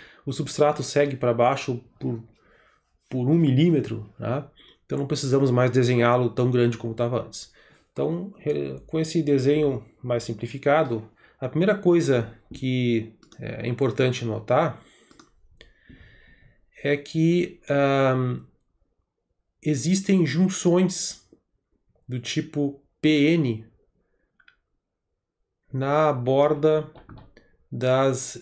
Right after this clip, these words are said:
eh, chamadas regiões de fonte e de dreno do transistor, né, com relação ao substrato. E, eh, não se de-, então essas regiões de, essas re-, essas regiões, essas junções,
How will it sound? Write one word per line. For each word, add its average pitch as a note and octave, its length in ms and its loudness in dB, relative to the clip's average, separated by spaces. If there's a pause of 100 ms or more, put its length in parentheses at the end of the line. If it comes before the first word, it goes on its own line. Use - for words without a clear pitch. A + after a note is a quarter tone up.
eh, A#2+ 280 -4
chamadas B2 460 -2
regiões B2 520 0
de A#2+ 220 -4 (380)
fonte C3+ 420 -4
e B2+ 140 -4
de A#2+ 120 -6
dreno B2 420 0
do A#2 80 -4
transistor, C3 800 -2 (640)
né, A#2+ 280 -6
com F3 140 2
relação E3 460 2
ao D#3 60 4
substrato. B2+ 640 -6 (960)
E, F3 580 2
eh, C#3 580 2 (260)
não D#3 300 2
se G3 120 2
de-, E3 380 2 (100)
então C#3 240 0
essas D#3 280 0
regiões C3+ 440 2
de, A#2 380 0 (640)
essas A#2+ 280 -8
re-, B2 240 -4
essas B2 320 -8
regiões, A#2+ 760 -2 (480)
essas A#2 220 -4
junções, C#3+ 680 0